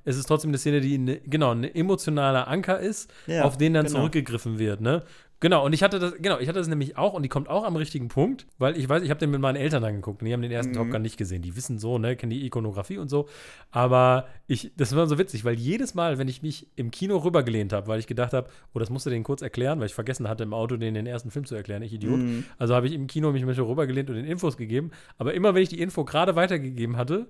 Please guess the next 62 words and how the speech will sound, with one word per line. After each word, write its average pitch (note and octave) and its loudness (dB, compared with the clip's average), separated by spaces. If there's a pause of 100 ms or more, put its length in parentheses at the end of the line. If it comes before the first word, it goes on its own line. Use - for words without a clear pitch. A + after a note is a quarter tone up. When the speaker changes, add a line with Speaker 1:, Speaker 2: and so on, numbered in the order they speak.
(120)
Speaker 1:
dann B2 2
hat D3 4
der D3 4
Film F3 0
das E3+ 0
wirklich E3+ 0
in E3 -2
der D#3 4
nächsten F#3 2
Szene D#3+ 4
oder C#3+ 4
in C#3 6
Speaker 2:
Mhm. C3 8
Speaker 1:
der D3+ 6
nächsten E3+ 2
halben D#3 4
Minute E3 2 (320)
auch E3 6
diese D#3+ 0
Information C#3+ 2
weitergegeben. C#3+ 2
Ich D3 -6
hab D3+ -4
gesagt D#3 0
so, E3 -2
„Ah, B2+ -4
ich A#2+ -6
brauch F3 0
das G3+ -4
gar F3+ 2
nicht D#3 -2
machen.“ E3 -2 (160)
Der C3+ 6
Film E3 0 (120)
holt F#3 4
die F#3+ -2
Leute E3 4
auch D3 0
ab, - -6
die C3 -8
Top A2+ -4
Gun A#2+ -4
eins G#2 -10
nicht G#2+ -8
gesehen G3+ 4
Speaker 2:
Ja, F#3 6
Speaker 1:
haben. F3+ 4
Speaker 2:
genau. D#3 2
Also A#2 0
ich - -6
hab D3 -2
den C3 -4
auch B2+ -2
mit C3+ -4
einem B2 -4
Haufen B2+ -4
Leuten C3 -2
gesehen, A#2+ -6
die B2 -6
den - -12
Top - -6
Gun A#2+ -8